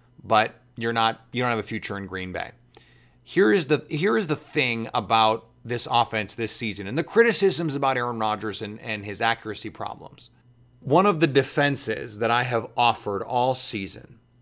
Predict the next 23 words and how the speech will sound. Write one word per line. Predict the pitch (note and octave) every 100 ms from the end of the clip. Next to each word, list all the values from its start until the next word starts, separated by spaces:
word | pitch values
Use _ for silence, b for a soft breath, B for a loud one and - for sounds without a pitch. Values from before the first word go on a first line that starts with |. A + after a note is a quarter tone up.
| _
when | B2 A#2
it |
comes | - B2 C3 -
to |
the | A2+
Packers | A2+ A2+ - A2
offense, | G2+ G2 G2+ B2+
and | B2
in | A2
particular | - - D3 C#3+ B2+
Aaron | A#2+ A#2 A2+
Rodgers' | G#2+ G#2 G2+
struggles | - - G#2 G2+ F#2
with | F#2
accuracy, | F#2 - F#2 - F#2+
is | G#2 G2+ F#2+ - b b b b
this | B2 C3+ - -
offense | D3 C3 - G#2 B2 - - - _ _ _ _ _ _ b b
requires | - B2+ - - D#3+ D#3+ A#2 G2 F#2+ - - _ _ _ _ _ -
incredible | D3+ - - - D#3+ D#3+ D3 C#3
precision | - C#3+ - - C3 A#2+ A#2+ A#2+
and | - A2+ G#2
repetition. | G#2 G#2+ - G#2+ B2 - - -